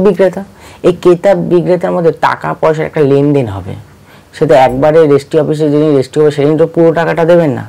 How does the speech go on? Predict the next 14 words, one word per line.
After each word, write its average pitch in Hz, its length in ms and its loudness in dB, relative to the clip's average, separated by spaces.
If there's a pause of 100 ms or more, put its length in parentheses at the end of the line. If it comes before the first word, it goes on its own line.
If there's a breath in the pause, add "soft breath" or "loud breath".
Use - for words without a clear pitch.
(100)
তার 135 180 0
আগে 143 160 0
কিছু 147 200 -2
কিছু 151 140 -2 (120)
টাকা 135 140 -6 (100)
দেবে। 117 160 -6 (540 loud breath)
এই 190 60 4 (160)
পুরো 175 180 2 (120)
টাকাটা 147 320 -2 (840 soft breath)
দেওয়ার 147 340 4
জন্য 135 180 0 (140)
আমি, 135 220 -2 (340)
আমি 135 140 -2 (100)
আপনাদের 135 320 -2